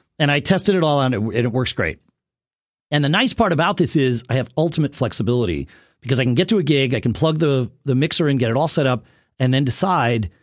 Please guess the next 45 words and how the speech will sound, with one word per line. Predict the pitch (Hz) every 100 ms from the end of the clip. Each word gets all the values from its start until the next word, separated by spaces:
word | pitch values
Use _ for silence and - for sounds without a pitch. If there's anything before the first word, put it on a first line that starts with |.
| _ _ _ _
is | - 165 170
the | 135
Wi-Fi | 147 139 139 127 135 127 120
in | 120 131 120
the | 113
room | 131 147 127 123 123 -
such | - 151 123 -
that | 135 -
the | 120
mixer | 117 147 - - 123 120 -
is | 123
gonna | - 113
work | 123 220 131 120 -
on | 110
its | 110 185
own? | 190 92
And | 98
if | 101
it | 120
is, | 156 214 - _
then | -
I | 113
don't | 87 151 165
have | 135 -
to |
plug | - 120 110
in | 107
more | 104
stuff. | 85 - - - - _ _ _ _
If | - -
it's | -
not, | 165 233 214 92 - _
then | - 95
all | 131
I | 139
do | 120 120
is | 107
add | 101 101
the | 92
router, | 95 101 98
Ethernet | 104 120 127 113
cable, | - 101 98
power | 101 113 107
cable, | - 95 87
done. | 85 196 226 220 190